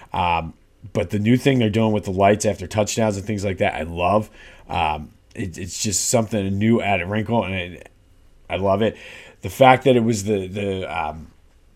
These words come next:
the, the Kelly Green game, and they were playing a lot of nineties music and, and different things like that, eighties and nineties music in the,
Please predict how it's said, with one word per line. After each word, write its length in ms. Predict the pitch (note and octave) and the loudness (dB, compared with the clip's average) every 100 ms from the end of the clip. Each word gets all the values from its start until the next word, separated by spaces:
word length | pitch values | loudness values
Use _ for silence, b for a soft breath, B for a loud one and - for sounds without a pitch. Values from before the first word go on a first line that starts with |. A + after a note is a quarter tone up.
| _ _ _ _ - - B B B B B B _ _ | _ _ _ _ -20 -20 B B B B B B _ _
the, 240 | A#2+ G2+ G2 | -4 -4 -4
the 140 | G2+ | -6
Kelly 280 | F#2 C#3 A#2 | 2 6 6
Green 280 | G#2 B2 C3 | 4 2 4
game, 320 | C3+ C3+ C#3 | 4 4 2
and 100 | G2+ | -2
they 120 | G#2 | -2
were 80 | G2+ | -2
playing 340 | F#2+ A#2 A2+ A2 | -4 -2 0 2
a 60 | |
lot 240 | G#2 G2 G2+ | 2 2 0
of 80 | |
nineties 520 | F2 E2 G2 A#2+ C3 A#2+ | -2 0 0 2 0 0
music 520 | C3 C3 C#3 C3+ - | 0 2 2 0 -4
and, 240 | G2+ G2+ | -2 -2
and 220 | F#2 G2+ | 0 -2
different 300 | F#2 A2 A#2 | -2 -2 -2
things 220 | G#2 A2+ G2+ | -2 -4 -2
like 200 | G2+ F#2 | -4 0
that, 200 | A#2 - | 0 2
eighties 280 | G#2+ A2+ A#2 | 0 2 0
and 120 | G#2 | 0
nineties 340 | G2+ A2 A#2+ A2+ | 0 2 0 0
music 460 | A#2+ A2+ A#2+ G2 | 0 0 -2 -2
in 260 | F#2+ G#2 G2+ | -4 -2 -2
the, 340 | G2 F#2+ E2 | -2 -2 -6